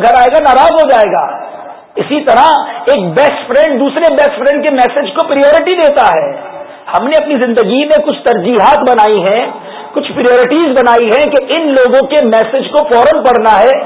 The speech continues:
اور فوراً اس پر عمل کرنا ہے، مگر ایک میسج رہتی دنیا کے لیے،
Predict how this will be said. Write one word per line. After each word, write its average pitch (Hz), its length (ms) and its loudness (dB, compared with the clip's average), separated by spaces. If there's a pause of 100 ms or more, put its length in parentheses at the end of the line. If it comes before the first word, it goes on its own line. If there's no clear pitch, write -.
اور - 360 -4
فوراً 269 400 2
اس 349 280 2
پر 330 40 4
عمل 302 260 2
کرنا 208 340 0
ہے، - 160 -6 (1120)
مگر 202 200 -4 (140)
ایک 262 340 -4
میسج 185 880 -4 (1160)
رہتی 190 460 -4
دنیا 185 340 -2
کے 165 160 -6
لیے، - 280 -14